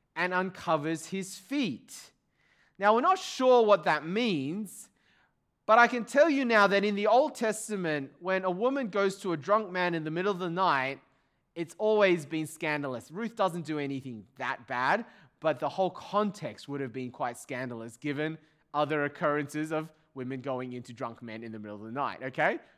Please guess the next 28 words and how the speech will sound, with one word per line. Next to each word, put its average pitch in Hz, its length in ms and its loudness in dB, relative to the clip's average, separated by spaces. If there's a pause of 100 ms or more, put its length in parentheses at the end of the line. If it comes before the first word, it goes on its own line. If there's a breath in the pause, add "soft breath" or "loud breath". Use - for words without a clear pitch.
(120)
That's 127 260 -6
Ruth. 160 400 -4 (1800 soft breath)
The 180 80 -8
wife 247 240 8
of 226 100 -2
Uriah, 226 460 8
number 220 260 2
four, 233 400 4
she 294 220 0
doesn't 302 220 8
even 269 200 -2
get 262 160 4
a 262 60 0
name. 254 320 2
Well, 147 100 -6
she 175 100 -6
doesn't 196 240 4
get 170 140 -2
called 226 240 2
by 143 140 2
name. 131 180 -6
We 175 100 -2
know 196 180 8
her 147 120 2
name. 120 260 -8
Her 165 60 -4
name 160 180 -2
is 180 200 -6